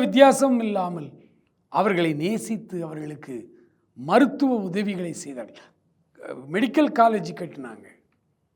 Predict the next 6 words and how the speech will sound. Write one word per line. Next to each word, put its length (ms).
மருத்துவமனைகள் 880
மாவட்டங்கள் 680
தோறும் 340
மருத்துவமனைகளை 760
ஏற்படுத்தினார்கள். 800
கன்னியாகுமரியிலிருந்து 1080